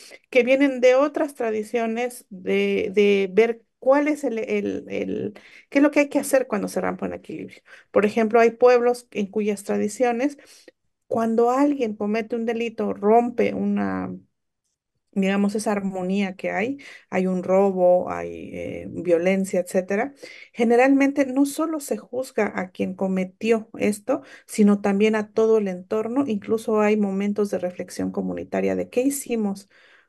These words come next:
comunitariamente para crear esto. O sea, esto no es ajeno a nosotros, sino es algo que se está creando colectivamente por una serie de, algo está sucediendo, ¿no? Entonces hay una reflexión colectiva,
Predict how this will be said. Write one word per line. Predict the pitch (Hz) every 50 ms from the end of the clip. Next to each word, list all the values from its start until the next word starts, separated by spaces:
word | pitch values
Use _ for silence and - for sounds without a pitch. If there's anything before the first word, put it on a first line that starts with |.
| _ _
comunitariamente | - 202 202 196 190 190 190 190 185 185 185 - 220 226 240 240 233 220 220 220 214 - 330 359 - _ _ _
para | - 185 185 185 185
crear | - - 202 190 190 190 196 202 202
esto. | - 202 202 - _ _ _ _
O | - -
sea, | - 220
esto | 208 208 226
no | 226 220
es | 220 220
ajeno | 226 196 - - - 214 208 202 196 190
a | 185 185
nosotros, | 185 185 - - 233 233 - 311 311 277
sino | - 208 190 185 185
es | 196 -
algo | 214 202 - 208 208
que | - -
se | - 196
está | - - 202 196
creando | 202 202 190 190 185 190 190 190 185
colectivamente | - 185 180 - - _ - 202 196 190 190 190 196 190 190 247 277 - - - - - _ _ _
por | - 185 190
una | 196 196 196 196 190
serie | - - 190 185 185 185 190 185 190 202 - _ _ _ _ _ _ _ _ _
de, | 185 175 170 165 165 170 170 170 170 170 165 - -
algo | 185 214 262 302 247
está | 202 202 - 185 180
sucediendo, | - - - - 165 - - - - - - -
¿no? | - - -
Entonces | 220 214 208 214
hay | 233 233
una | 240 247
reflexión | 233 226 208 208 190 - - 214 208 208
colectiva, | 208 - 202 202 202 202 - _ - 262 262 254 247 247 240 240